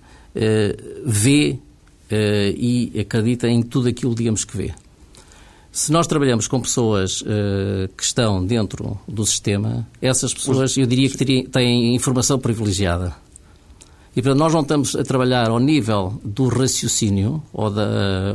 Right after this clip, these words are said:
ou do consciente, estamos a trabalhar ao nível do inconsciente, ao nível da intuição. Este, este processo que se passa entre, eh, esta representação, portanto, e esta representação que os representantes fazem,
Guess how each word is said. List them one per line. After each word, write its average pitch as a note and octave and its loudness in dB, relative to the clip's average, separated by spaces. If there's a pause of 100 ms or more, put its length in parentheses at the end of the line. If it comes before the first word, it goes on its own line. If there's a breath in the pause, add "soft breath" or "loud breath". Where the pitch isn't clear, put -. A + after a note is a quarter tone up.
ou A2 -4
do A#2 -4
consciente, G2+ -2
estamos A2+ -4
a G#2+ -2
trabalhar A2+ 0
ao A2 2
nível G2+ 0
do A#2 -2
inconsciente, A#2 -2
ao A#2 0
nível A2+ 0
da A#2 -2
intuição. G#2 -2 (1300 soft breath)
Este, E3+ 0
este F3 0
processo - -2
que - -10
se - -2
passa G#2+ 0
entre, G#2+ -2
eh, G2+ -4
esta C3 0
representação, A2+ -2
portanto, - -10
e G#2 -2
esta A#2 -2
representação G#2+ -4 (140)
que D3+ -4
os D3+ 4
representantes G2+ -2
fazem, G#2+ -2